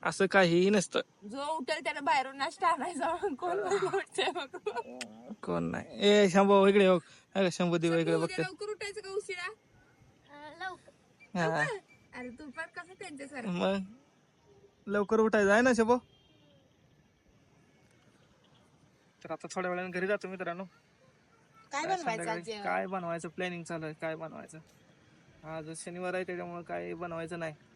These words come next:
Speaker 2: तसं काय नाही हो, असं चमचमीत खाऊ वाटतं असं.
Speaker 1: चमचमीत खाऊ वाटते. कशी, कशी आहे?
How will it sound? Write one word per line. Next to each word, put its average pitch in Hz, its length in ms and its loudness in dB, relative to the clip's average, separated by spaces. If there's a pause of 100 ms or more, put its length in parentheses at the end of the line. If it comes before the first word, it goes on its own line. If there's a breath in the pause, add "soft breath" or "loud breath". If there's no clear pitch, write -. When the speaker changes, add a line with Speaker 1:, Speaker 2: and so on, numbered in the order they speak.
(180)
Speaker 2:
तसं 302 220 -2
काय 349 240 -4
नाही 311 200 -6
हो, 269 80 -4
असं 269 200 -6
चमचमीत 330 600 -10 (100)
खाऊ 269 160 -12
वाटतं 208 260 -14
असं. 196 160 -20
Speaker 1:
चमचमीत 202 460 -2 (120)
खाऊ 185 120 -2
वाटते. 180 280 -6
कशी, 208 420 -6
कशी 196 400 -6
आहे? 165 260 -2